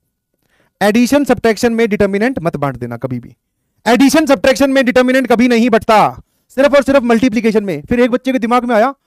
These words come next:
"गुरुजी ने सब सिखाया था algebra में, multiplication, addition, subtraction, Division नहीं सिखाया।" आपको पूरे chapter में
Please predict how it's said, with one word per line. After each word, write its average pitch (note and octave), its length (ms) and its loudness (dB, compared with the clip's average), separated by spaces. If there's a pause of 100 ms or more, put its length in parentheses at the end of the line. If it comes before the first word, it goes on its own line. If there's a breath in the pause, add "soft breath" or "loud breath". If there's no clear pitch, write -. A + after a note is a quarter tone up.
(380)
"गुरुजी G#3+ 300 -6
ने B3 80 -4
सब A3 160 -4
सिखाया G#3 260 -2
था A#3 80 0
algebra A3 300 0
में, A3 100 -6
multiplication, G3+ 600 -4
addition, G3 300 -4
subtraction, E3+ 420 -8 (340 soft breath)
Division A#3 340 0
नहीं G3 100 2
सिखाया।" D3+ 340 -2 (100)
आपको F3+ 220 -8
पूरे A3 240 -6
chapter G3+ 280 -4
में F3+ 220 -10